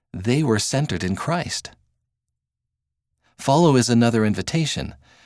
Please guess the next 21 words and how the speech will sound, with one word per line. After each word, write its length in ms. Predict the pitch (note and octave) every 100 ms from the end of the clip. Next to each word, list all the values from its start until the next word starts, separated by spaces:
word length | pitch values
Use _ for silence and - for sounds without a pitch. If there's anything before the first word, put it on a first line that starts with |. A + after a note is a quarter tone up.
| _ -
On 100 | -
the 60 | C3
Pioneer 460 | E3+ G3 G3+ E3 D3
Trek, 340 | - F2 E2
Ethan 340 | - C#3+ C3+ A2
G 260 | G#2 A2+
gained 420 | F#2+ F#2+ G2 F#2+ -
a 60 | G#2+
greater 440 | G2 A#2+ C3+ A#2+
understanding 600 | F#2+ F#2+ - G2+ F2+ D2+
of 100 | D2
this 220 | - -
word. 300 | A#1+ - - - _ _ _ _ _ _ _ -
"Sometimes 560 | - E3+ D#3+ B2 A#2
I 80 | G#2
haven't 340 | F#2+ A#2+ A#2
felt 220 | - A2+ -
the 80 |
best 400 | F2 G2 F2+ -
on 160 | F2 E2
trek, 400 | - D#2+ C2+ -